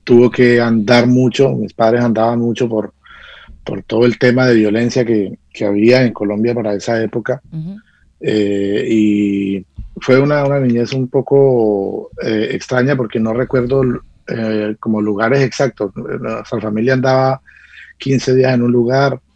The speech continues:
Speaker 1: veinte días en otro,
Speaker 2: No me
Speaker 1: un
Speaker 2: diga,
Speaker 1: mes en
Speaker 2: maestro.
Speaker 1: otro. Entonces, sí, era una, mi papá andaba donde le dieran trabajo,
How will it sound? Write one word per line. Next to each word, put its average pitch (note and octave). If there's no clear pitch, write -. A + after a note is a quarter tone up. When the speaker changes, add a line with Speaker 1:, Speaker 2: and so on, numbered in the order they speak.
Speaker 1:
veinte A#2+
días A#2
en A2
otro, B2+
Speaker 2:
No F#3+
me G3+
Speaker 1:
un F#3+
Speaker 2:
diga, A#2+
Speaker 1:
mes A#2+
en A#2
Speaker 2:
maestro. B2+
Speaker 1:
otro. B2+
Entonces, A#2+
sí, B2
era A#2
una, A#2+
mi A#2
papá A#2
andaba C#3+
donde B2+
le G#2+
dieran B2
trabajo, A#2